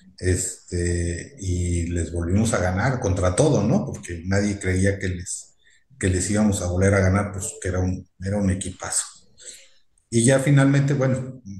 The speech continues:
digo, ya venía el reto otra vez, ¿no? Venía la revancha,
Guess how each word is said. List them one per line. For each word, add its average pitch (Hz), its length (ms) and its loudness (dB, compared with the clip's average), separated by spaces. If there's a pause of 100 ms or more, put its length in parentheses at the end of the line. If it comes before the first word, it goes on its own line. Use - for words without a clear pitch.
(160)
digo, 104 420 0
ya 113 480 4 (200)
venía 104 280 2
el 110 100 -2
reto 117 300 2
otra 110 200 0
vez, 120 220 2
¿no? 117 160 -2
Venía 107 240 2
la 110 160 2
revancha, 123 840 2